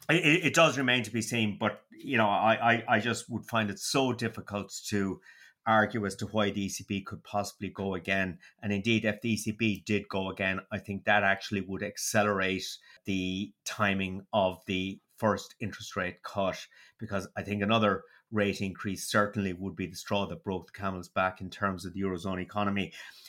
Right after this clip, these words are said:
In Australia, the Reserve Bank of Australia yesterday raised its cash rate by twenty-five basis points,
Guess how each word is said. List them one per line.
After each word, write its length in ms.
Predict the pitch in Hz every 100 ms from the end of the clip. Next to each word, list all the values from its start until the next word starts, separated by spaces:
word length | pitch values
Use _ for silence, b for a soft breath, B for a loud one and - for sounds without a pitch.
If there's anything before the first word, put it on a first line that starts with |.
| -
In 120 | 123
Australia, 800 | 110 107 - 123 139 147 131 107 B B B -
the 320 | 110 101 110
Reserve 420 | 110 101 117 117 110
Bank 220 | 113 107
of 80 | 104
Australia 680 | 98 - 110 104 101 98 -
yesterday 580 | - 110 107 - 104 98
raised 440 | 98 104 101 98 101
its 160 | -
cash 400 | - - 104 -
rate 340 | 110 101 98 -
by 160 | 95
twenty-five 720 | 92 - 104 98 107 98 87
basis 340 | - 98 - 110
points, 540 | - 101 101 98 -